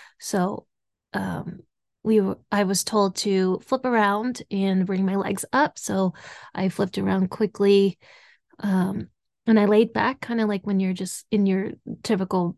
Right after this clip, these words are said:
on your back at a hospital with your legs up. And I, everyone was telling me to push at this point. Um, just little pushes, push, push, push, push, push. Um, Sierra was telling me to push in my ears,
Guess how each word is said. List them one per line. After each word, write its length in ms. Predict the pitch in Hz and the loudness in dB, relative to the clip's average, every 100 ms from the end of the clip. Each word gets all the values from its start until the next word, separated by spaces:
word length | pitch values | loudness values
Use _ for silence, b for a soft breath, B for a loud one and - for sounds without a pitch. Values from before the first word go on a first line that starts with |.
| - | -2
on 140 | 190 | 2
your 120 | 190 180 | 2 2
back 340 | - - - | -2 -4 -4
at 80 | 196 | -6
a 80 | 196 | -6
hospital 520 | - 190 - 190 185 | -8 -8 -4 -2 -2
with 140 | 196 - | -2 -4
your 120 | 185 | -4
legs 300 | - 185 - | -4 -6 -4
up. 300 | - - - B B B B _ - | -4 -6 -10 B B B B _ 0
And 560 | 202 180 180 196 185 - _ _ _ _ _ _ _ 202 | 2 2 2 -2 -6 -14 _ _ _ _ _ _ _ 0
I, 220 | 190 180 - | 2 0 0
everyone 440 | 214 202 202 190 190 | 2 4 4 4 0
was 160 | 190 | -2
telling 280 | - 190 185 | -4 -2 0
me 120 | 190 | -2
to 100 | 208 | -4
push 320 | - 208 180 | -4 -6 -4
at 140 | - - | -6 -6
this 180 | 196 - | -8 -6
point. 500 | - 190 - - - - | -2 -2 -2 -8 -18 -10
Um, 440 | 208 196 208 - - _ _ _ _ | -6 -6 -8 -12 -16 _ _ _ _
just 200 | - 208 | -4 -2
little 280 | - 226 214 | 4 4 6
pushes, 420 | 202 214 208 190 | 4 2 2 0
push, 260 | - 226 202 | -2 -8 -4
push, 200 | 214 190 | -6 -4
push, 160 | 208 - | -6 -4
push, 160 | 196 | -6
push. 320 | - 202 180 - B B B B | 0 0 0 -6 B B B B
Um, 240 | - 196 180 | -4 0 0
Sierra 300 | - 196 196 | 0 -2 0
was 160 | 196 | -2
telling 200 | - 202 | -2 0
me 120 | 190 196 | 2 0
to 80 | |
push 260 | 185 190 - | -2 -6 -2
in 140 | 185 | -2
my 140 | 190 208 | -2 -2
ears, 500 | - 277 262 254 - | -2 2 4 2 -2